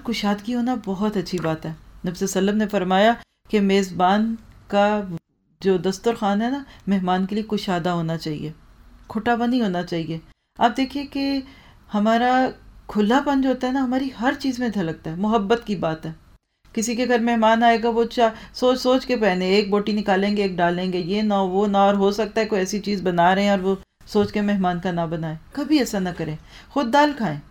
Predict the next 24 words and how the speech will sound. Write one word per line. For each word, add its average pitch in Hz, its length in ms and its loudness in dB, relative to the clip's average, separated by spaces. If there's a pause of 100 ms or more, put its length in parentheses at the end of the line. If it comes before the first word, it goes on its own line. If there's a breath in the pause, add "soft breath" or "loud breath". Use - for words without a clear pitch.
(320)
خود 240 240 2
آپ 254 220 8
آدھی 247 240 6
روٹی 226 260 2
کھائیں، 160 260 -4 (300 loud breath)
سوکھی 254 320 -4
روٹی 269 240 -2
کھائیں۔ 285 220 -2 (300 loud breath)
کبھی 302 280 2
کوئی 330 140 2
آپ 262 180 2
کے 262 100 0
گھر 247 160 -2
مہمان 196 420 0
آئے 160 120 -4 (500)
تو 185 80 -2
آپ 196 200 2
اس 196 120 -2
کو 208 120 -4
کھلے 254 340 -4
دل 185 160 -4
سے 180 160 -4
کھلائیں۔ 160 320 -6 (360)
یہ 226 300 2